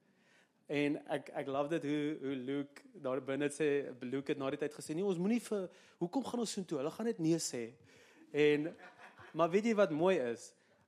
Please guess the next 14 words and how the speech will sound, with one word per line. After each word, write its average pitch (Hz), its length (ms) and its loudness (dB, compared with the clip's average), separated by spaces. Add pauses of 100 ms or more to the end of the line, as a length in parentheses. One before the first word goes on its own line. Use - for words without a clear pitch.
As 170 160 -2
jy 208 80 -2
jouself 202 500 -2
posisioneer 160 840 0
om 226 200 4
'n 196 100 6
nee 143 180 2
te 135 100 -10
hoor, 113 340 -6
dan 120 160 -4
posisioneer 120 540 -6
jy 117 100 -6
jouself - 320 -12
reg. - 200 -12